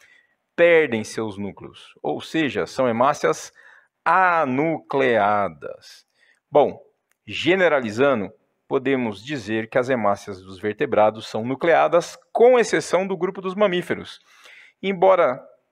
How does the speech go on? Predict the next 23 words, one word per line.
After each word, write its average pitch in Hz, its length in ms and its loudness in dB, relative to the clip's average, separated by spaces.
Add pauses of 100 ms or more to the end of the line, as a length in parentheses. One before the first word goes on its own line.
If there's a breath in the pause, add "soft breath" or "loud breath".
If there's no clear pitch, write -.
(100)
todas 160 500 4
desempenhem 151 760 0
a 147 80 4
função, 175 640 -2 (180)
entre 294 500 -2
outras 123 420 0
coisas, 165 560 -2 (320 soft breath)
de 156 160 -2
abrigar 156 420 2
a 113 40 4
hemoglobina 180 720 0 (100)
e, 135 520 -4
por 214 140 -4
conta 107 280 0
disso, 202 420 -8 (800 soft breath)
atuar 165 480 2
aí, 127 200 2
né, 147 180 0
no 139 120 -8
transporte 127 600 -2
dos 123 180 -12
gases 98 380 0
respiratórios, 151 920 0